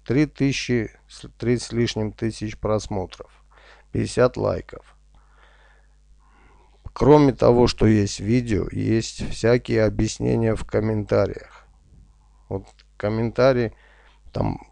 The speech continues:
м, там тоже информация. Там тоже информация, в-, ответы на вопросы, м, можно ещё подгрузить, если ещё и развернуть там то, что вот тут четыре ответа.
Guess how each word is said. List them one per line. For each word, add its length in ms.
м, 340
там 220
тоже 520
информация. 880
Там 200
тоже 300
информация, 800
в-, 640
ответы 460
на 140
вопросы, 560
м, 420
можно 320
ещё 340
подгрузить, 680
если 320
ещё 300
и 100
развернуть 600
там 200
то, 140
что 360
вот 180
тут 220
четыре 560
ответа. 640